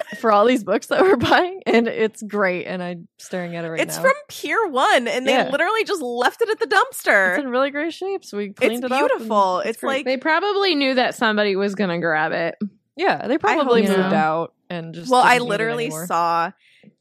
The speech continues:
Speaker 2: three people walking away from the dumpster as we pulled in. One couple carrying a dining room table that was gorgeous,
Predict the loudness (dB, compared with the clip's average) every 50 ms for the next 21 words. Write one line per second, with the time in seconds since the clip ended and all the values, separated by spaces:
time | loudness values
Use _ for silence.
0 | _ -14 -10 -8 -8 -6 -6 -6 -6 -6 -6 -6 -6 -4 -2 -2 0 0 0 -2
1 | -4 -6 -6 -8 -6 -2 2 2 2 2 2 -2 -4 -6 -4 -2 0 0 0 -2
2 | -4 -6 -6 -6 -4 -4 -4 -4 -6 -8 -10 -8 -6 -6 -4 -4 -2 -4 -4 -4
3 | -6 -10 -12 -12 -12 -10 -8 -6 -6 -6 -6 -6 -8 -10 -12 -16 _ _ -20 -14
4 | -8 -4 -2 -2 -2 -2 -6 -10 -10 -6 -4 -4 -2 -2 -4 -6 -6 -6 -8 -8
5 | -6 -4 -4 -4 -4 -4 -6 -8 -8 -8 -8 -6 -6 -6 -6 -6 -4 -4 -4 -4
6 | -6 -8 -6 -6 -8 -8 -8 -8 -6 -6 -6 -6 -6 -6 -6 -6 -6 -8 -10 -14
7 | -14 -18 -12 -6 -2 0 0 0 -2 -2 -6 -10 -10 -10 -12 -14 -20